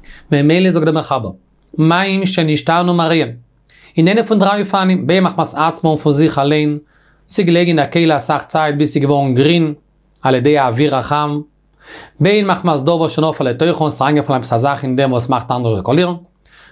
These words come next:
בין מחמת מקומם, אין אלע דריי אופנים איז פסולים. זאגט דער משנה ברורה לגבי מחמת עצמו,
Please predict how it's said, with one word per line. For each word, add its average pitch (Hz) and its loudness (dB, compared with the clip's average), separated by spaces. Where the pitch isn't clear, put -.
בין 233 0
מחמת 185 -2
מקומם, 170 0
אין 147 4
אלע 175 0
דריי 160 0
אופנים 151 0
איז 147 0
פסולים. 95 -2
זאגט 220 2
דער 226 0
משנה 170 0
ברורה 185 4
לגבי 170 2
מחמת 156 -2
עצמו, 165 0